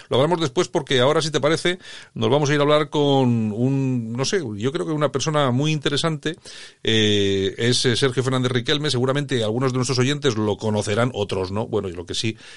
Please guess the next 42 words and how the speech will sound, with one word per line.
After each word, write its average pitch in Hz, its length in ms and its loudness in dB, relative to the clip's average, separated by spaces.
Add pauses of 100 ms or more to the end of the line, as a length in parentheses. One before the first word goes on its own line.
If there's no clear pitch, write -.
(100)
es - 180 0
cierto 123 480 2
es 123 100 4
que 107 140 0
él 104 140 2
es, 98 180 2
eh, 95 500 2
profesor 90 280 -6
universitario 107 840 0
y 110 100 0
ha 107 40 0
escrito 113 280 -2
un 110 100 0
libro 135 280 2 (360)
con 98 180 -2
la 95 80 2
editorial 104 380 0
de 98 180 4
La 92 80 -2
Tribuna 104 280 -4
del 98 120 -2
País 101 180 0
Vasco 113 360 0
que - 0 -
nos 110 140 -4
parece 113 240 2
muy 120 240 2
interesante, 117 560 0
que 120 80 0
es 117 120 -4 (300)
Perfiles 139 500 -2
identitarios, 117 600 -2
nuevos 120 260 0
líderes 123 340 0
para 104 140 -2
una 113 140 -2
nueva 127 340 -4
Europa. 95 600 -2 (640)
Don 135 420 2
Sergio, 170 360 2
buenos 170 200 2
días. 156 480 0